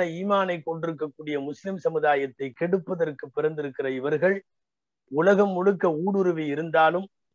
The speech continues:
முன்னெப்போதும் தமிழகத்தில் வாளை ஆட்டாத அளவுக்கு சமீபத்தில் இவர்களுடைய பிரச்சாரம் வேகம் எடுக்கிறது என்று சொன்னால், இதற்கான எதிர்வினைகளை ஆற்ற வேண்டிய முக்கியமான கடமை இன்றைக்கு நமக்கு இருக்கிறது.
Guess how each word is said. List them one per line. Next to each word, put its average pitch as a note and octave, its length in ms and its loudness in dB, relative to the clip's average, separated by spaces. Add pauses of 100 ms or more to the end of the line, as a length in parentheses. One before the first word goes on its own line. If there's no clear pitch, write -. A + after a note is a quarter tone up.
(180)
முன்னெப்போதும் A3+ 840 6
தமிழகத்தில் F#3+ 680 2
வாளை G3 360 6
ஆட்டாத E3+ 500 4
அளவுக்கு D#3+ 500 2 (100)
சமீபத்தில் E3+ 600 -6
இவர்களுடைய C#3 460 -2
பிரச்சாரம் E3 640 0
வேகம் F3 380 2
எடுக்கிறது C#3+ 420 -4
என்று B2+ 240 -4
சொன்னால், C#3 440 -2 (680)
இதற்கான D#3 480 2 (180)
எதிர்வினைகளை F3 840 2
ஆற்ற D#3+ 360 4
வேண்டிய C#3 360 -2
முக்கியமான F3 800 -2
கடமை D#3+ 440 0 (100)
இன்றைக்கு C#3 380 -8
நமக்கு B2+ 280 -6
இருக்கிறது. C3 440 -2